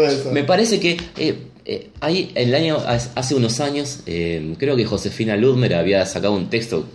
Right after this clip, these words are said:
Speaker 2: que se llamaba algo así como Literaturas Posautónomas, no sé qué,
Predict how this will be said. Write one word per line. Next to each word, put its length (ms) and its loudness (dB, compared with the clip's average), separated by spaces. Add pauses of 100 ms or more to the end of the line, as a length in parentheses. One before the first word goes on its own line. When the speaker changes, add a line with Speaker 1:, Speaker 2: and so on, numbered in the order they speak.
(140)
Speaker 2:
que 100 -8
se 80 -12
llamaba 240 0
algo 160 4
así 180 0
como 440 -4
Literaturas 480 -2
Posautónomas, 880 0
no 100 -6
sé 140 -4
qué, 240 -2